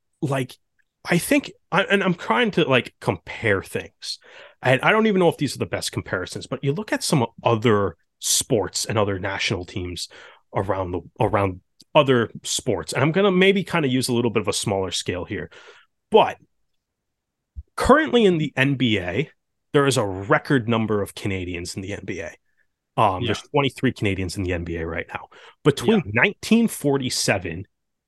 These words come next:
Speaker 1: and nineteen ninety-five, there was only twelve Canadians that suited up in the N B A. Over that entire stretch, there's almost
Speaker 2: Yeah.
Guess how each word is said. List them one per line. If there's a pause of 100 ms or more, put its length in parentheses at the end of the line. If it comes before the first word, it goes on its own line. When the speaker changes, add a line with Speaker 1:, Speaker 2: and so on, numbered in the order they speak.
Speaker 1:
and
nineteen
ninety-five, (640)
there
was
only
twelve
Canadians
that
suited
up
in
the
N
B
A. (760)
Over
that
entire
stretch, (160)
there's
almost
Speaker 2:
Yeah.